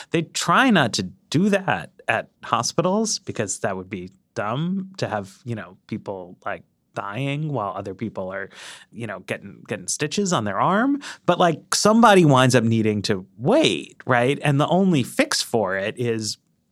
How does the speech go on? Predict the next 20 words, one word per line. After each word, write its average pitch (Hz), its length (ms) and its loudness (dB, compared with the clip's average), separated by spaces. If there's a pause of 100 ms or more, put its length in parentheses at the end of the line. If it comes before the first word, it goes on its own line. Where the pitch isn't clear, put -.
(100)
well, 147 100 4
you 117 140 2
can 117 160 0
build 226 240 4
more. 101 580 0
You, 127 240 -4
you 120 140 -8
can 123 140 -2
just 120 200 -6
put - 160 -2
more 110 140 -4
money 107 260 -6
into 101 220 -8
it 107 100 -10
and, 107 220 -10
and - 180 -8
create 104 320 -8
more 110 380 -10 (340)
supply 107 640 0
of, 104 300 -4